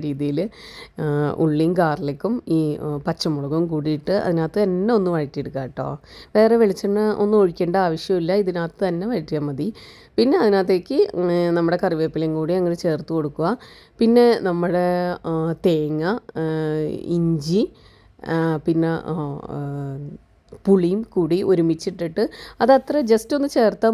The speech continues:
മാത്രം മതി. അപ്പോൾ ആ ഒരു ചൂട് മാത്രം മതി കേട്ടോ അതിന്. അതെല്ലാം കൂടി ഒന്ന് മിക്സാക്കി വെച്ചിട്ട് അതൊന്ന് തണുക്കാൻ വെച്ച് വെക്കാം കേട്ടോ. എന്നിട്ട് തണുക്കാൻ വെച്ചിട്ട് നമ്മൾ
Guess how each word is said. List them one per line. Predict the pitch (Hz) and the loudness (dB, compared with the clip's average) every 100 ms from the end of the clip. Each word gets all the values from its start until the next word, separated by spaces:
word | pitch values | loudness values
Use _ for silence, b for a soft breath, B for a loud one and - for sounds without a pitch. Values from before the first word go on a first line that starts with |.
| 220 | 2
മാത്രം | 170 180 190 | 0 0 0
മതി. | 175 147 180 175 | 0 0 -2 0
അപ്പോൾ | 196 190 | 2 4
ആ | 233 | 4
ഒരു | 247 - | 2 -2
ചൂട് | 208 185 196 214 | -4 0 2 2
മാത്രം | 190 180 185 | 0 -2 -2
മതി | 170 147 143 | -2 -4 -6
കേട്ടോ | 160 147 | -6 -6
അതിന്. | 147 147 143 B B B | -6 -6 -8 B B B
അതെല്ലാം | 226 247 220 240 247 240 | 4 6 6 4 4 2
കൂടി | 190 190 | 2 4
ഒന്ന് | 190 196 | 4 2
മിക്സാക്കി | 185 - - 185 175 180 | 0 -4 -2 -2 0 -2
വെച്ചിട്ട് | 151 160 139 190 185 | -4 -6 -4 0 0
അതൊന്ന് | 175 190 196 196 | 2 0 0 2
തണുക്കാൻ | 202 147 170 175 | 0 0 -2 -2
വെച്ച് | 156 156 | -4 -4
വെക്കാം | 147 - 139 | -6 -6 -8
കേട്ടോ. | 139 135 139 b b b b b _ - | -6 -8 -10 b b b b b _ 0
എന്നിട്ട് | 202 208 226 214 | 2 4 4 2
തണുക്കാൻ | 170 175 185 190 | 0 0 0 0
വെച്ചിട്ട് | 175 156 180 185 | -2 -4 -2 0
നമ്മൾ | 170 160 | 0 2